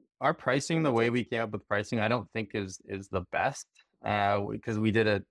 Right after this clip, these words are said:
so long ago, just kinda right off the hop. But we just, it was really just simple. It was very s-, a simple conversation, like, what do we think? Um, 'cause we wanted to work with, you know, like, we were in, you know, dental,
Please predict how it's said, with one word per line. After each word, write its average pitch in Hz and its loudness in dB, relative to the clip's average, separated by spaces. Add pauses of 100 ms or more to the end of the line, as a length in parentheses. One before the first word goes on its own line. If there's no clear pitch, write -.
(220)
so 104 2
long 98 2
ago, 95 2
just 95 -12
kinda 98 0
right 95 2
off 98 0
the 92 0
hop. 98 4
But 107 2
we 127 4
just, 151 2 (380)
it 139 4
was 156 4
really 147 4
just 143 0
simple. 101 -2
It 101 -6
was 104 -4
very 101 2
s-, - -8
a 104 -14
simple 98 -6
conversation, 95 0
like, 90 -4 (280)
what 107 2
do 107 6
we 107 4
think? 101 0 (600)
Um, 92 2
'cause 123 -4
we 165 6
wanted 143 4
to 233 2
work 127 2
with, 113 0 (540)
you 117 0
know, 110 4
like, 107 2
we 117 2
were 131 4
in, 123 0 (640)
you 117 -4
know, 101 -2
dental, 104 2